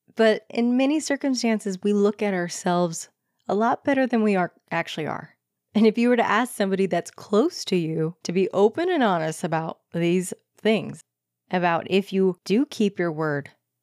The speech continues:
if you're a flake, fill in the blank, you might get different responses than what you would assume.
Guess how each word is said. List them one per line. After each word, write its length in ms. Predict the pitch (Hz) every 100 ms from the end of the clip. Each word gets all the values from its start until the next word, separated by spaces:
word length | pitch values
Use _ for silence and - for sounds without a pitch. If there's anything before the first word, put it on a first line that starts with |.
| _
if 140 | -
you're 180 | 196 196
a 60 | 202
flake, 640 | - 220 262 233 - - _ _ _ _ _
fill 300 | - 214 233
in 80 |
the 100 | 240
blank, 520 | 214 208 226 - - _ _ _ _
you 200 | 185 185
might 420 | 185 180 180 220
get 220 | - 277 -
different 320 | 196 202 -
responses 640 | 170 - 165 160 - 151
than 180 | - 156
what 200 | 147 -
you 200 | 160 160
would 220 | 151 156 -
assume. 600 | 156 - 160 143 127